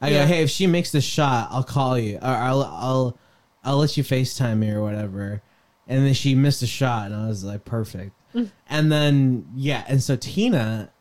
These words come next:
Speaker 1: ended up going next, like, or a couple of, um, players later, and it was just a, it was a, it was a, I think it was because it was more of a chance, because it was, it was a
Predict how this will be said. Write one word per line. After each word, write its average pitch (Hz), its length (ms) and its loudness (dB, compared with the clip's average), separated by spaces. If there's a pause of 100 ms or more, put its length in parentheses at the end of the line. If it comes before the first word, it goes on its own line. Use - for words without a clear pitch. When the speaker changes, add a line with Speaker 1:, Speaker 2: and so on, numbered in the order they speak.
Speaker 1:
ended 123 320 2
up 110 120 -2
going 113 340 0
next, 120 800 -4
like, 120 240 -2
or 107 140 -4
a 104 40 -6
couple 110 480 -4 (540)
of, 110 260 -8
um, 101 580 -8 (300)
players 113 320 -8
later, 113 400 -4 (380)
and 131 500 0 (1800)
it 196 120 4
was 226 240 2
just 262 220 -2
a, 339 200 0
it 220 60 2
was 233 200 2
a, 214 180 2 (640)
it 185 80 2
was 208 200 4
a, 220 80 0 (140)
I 165 80 2
think 185 180 -2
it 220 120 2
was 190 140 4
because 139 480 0
it 135 40 2
was 123 180 2
more 120 320 2
of 107 180 -2
a 101 140 -4
chance, 117 720 -8 (1300)
because 156 300 2
it 175 60 2
was, 170 200 2
it 165 100 2
was 175 160 6
a 156 120 0